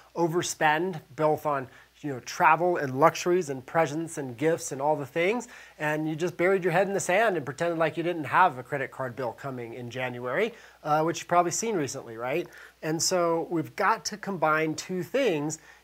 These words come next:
in order to achieve our benchmarks around money. We've got to understand the outcome we want to achieve. So we've got to have the clear benchmark,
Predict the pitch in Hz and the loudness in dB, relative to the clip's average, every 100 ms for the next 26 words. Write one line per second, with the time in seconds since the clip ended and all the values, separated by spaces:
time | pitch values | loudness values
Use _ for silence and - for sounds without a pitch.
0 | - 170 - 175 196 202 175 175 175 - | -4 -4 2 6 6 6 4 2 0 -2
1 | 156 151 135 147 143 143 139 - 139 131 | 0 0 -2 -4 -4 -4 -6 -4 -6 -4
2 | 139 135 139 240 226 156 139 - - 151 | -6 -4 0 0 0 -2 -4 -14 -14 -4
3 | 131 175 170 151 131 151 143 139 143 - | 0 0 0 -2 -4 -6 -2 2 2 2
4 | 147 143 135 123 123 - 139 190 214 139 | -2 0 0 -4 -4 -4 -2 -2 -4 -6
5 | 117 147 139 - 139 139 127 - 131 120 | -2 0 0 0 0 0 -6 -10 -10 -6
6 | 147 175 196 226 269 | -6 -4 2 4 4